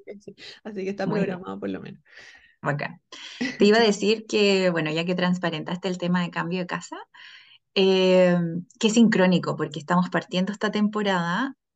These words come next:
Speaker 2: y se vuelve a repetir, si van a los capítulos de la primera
Speaker 1: Ujú.
Speaker 2: temporada, van a escuchar, bueno, las dos en ese momento estábamos con, con cambio de casa, como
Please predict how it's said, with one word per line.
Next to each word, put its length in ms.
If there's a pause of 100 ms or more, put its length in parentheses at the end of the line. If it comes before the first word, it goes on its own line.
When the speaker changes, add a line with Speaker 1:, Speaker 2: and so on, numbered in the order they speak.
Speaker 2:
y 440
se 140
vuelve 260
a 40
repetir, 540
si 140
van 200
a 80
los 220
capítulos 460
de 100
la 160
primera 360
Speaker 1:
Ujú. 80
Speaker 2:
temporada, 480
van 140
a 40
escuchar, 600 (320)
bueno, 180
las 160
dos 120
en 80
ese 160
momento 300
estábamos 380
con, 540
con 160
cambio 260
de 60
casa, 360 (560)
como 340